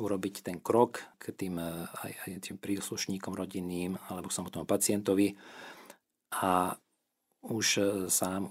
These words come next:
e, nejakým spôsobom, e, toto rozpoznať. Takže, em, naučil som sa rozlišovať, e, e,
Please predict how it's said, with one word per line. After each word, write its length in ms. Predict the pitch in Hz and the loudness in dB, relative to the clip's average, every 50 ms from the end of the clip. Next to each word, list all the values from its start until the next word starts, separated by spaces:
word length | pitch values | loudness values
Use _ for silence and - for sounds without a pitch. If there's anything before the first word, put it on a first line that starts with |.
| - - _ - | -10 -16 _ -10
e, 240 | 131 104 95 92 92 | -8 -8 -6 -6 -6
nejakým 320 | 95 98 95 92 - - | -4 -4 -4 -4 -4 -4
spôsobom, 640 | 92 - - - 95 90 - 90 82 - 90 87 90 | -4 -4 -2 -2 0 0 0 0 0 0 0 0 -2
e, 40 | 87 - _ _ _ _ _ _ _ _ _ - 107 101 92 90 85 - | -4 -6 _ _ _ _ _ _ _ _ _ -8 -6 -4 -4 -4 -4 -4
toto 240 | - - - 87 90 | -4 -4 -2 -2 -2
rozpoznať. 800 | 87 85 - - - 90 87 90 87 82 82 82 85 - - _ _ - - - - - - _ _ _ - | -2 -2 -2 -2 -2 -2 0 0 0 0 -2 -2 -4 -8 -14 _ _ -20 -20 -20 -20 -20 -20 _ _ _ -18
Takže, 320 | - - 101 98 95 95 - 104 | -8 -4 -2 0 0 0 0 -2
em, 400 | 101 95 95 95 92 92 92 95 - - - | -2 0 0 0 0 0 -2 -2 -4 -2 0
naučil 320 | - 147 165 139 - 139 | 2 4 4 4 4 4
som 240 | 127 - - 143 123 | 4 4 2 0 0
sa 240 | - - - 101 95 | 0 2 2 4 4
rozlišovať, 680 | 104 110 113 117 110 104 - - 113 107 101 98 98 - - 110 | 4 2 2 2 2 2 2 2 2 2 2 0 -2 0 0 2
e, 20 | |
e, 40 | 98 | 2